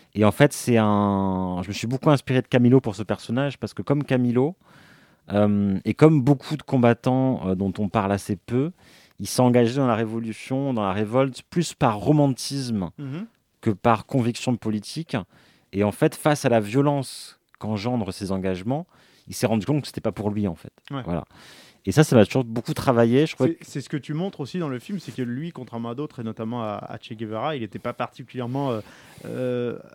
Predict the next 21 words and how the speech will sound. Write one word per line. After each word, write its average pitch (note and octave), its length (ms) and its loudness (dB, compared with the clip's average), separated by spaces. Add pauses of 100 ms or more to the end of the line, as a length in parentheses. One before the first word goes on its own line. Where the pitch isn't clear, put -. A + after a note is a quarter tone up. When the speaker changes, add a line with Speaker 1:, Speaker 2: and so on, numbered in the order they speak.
(560)
Speaker 2:
comment C#3 220 -8
dire, B2+ 220 -6
euh, B2+ 120 0
habité, D#3+ 640 -2
ou, B2+ 220 -4
euh, A#2+ 200 -2
il A#2 60 -2
avait A2+ 160 -2
pas B2 140 -10
particulièrement C3 640 -6
adopté, B2+ 560 -4
euh, A#2 360 -4
l'idéal, B2 600 -4
euh, A2 540 -4 (400)
euh, C3 80 -10
presque - 360 -10
romantique, C3+ 760 -4
euh, A#2 400 -6
du A2 140 -12
marxisme, B2 560 -10
quoi. G2+ 180 -16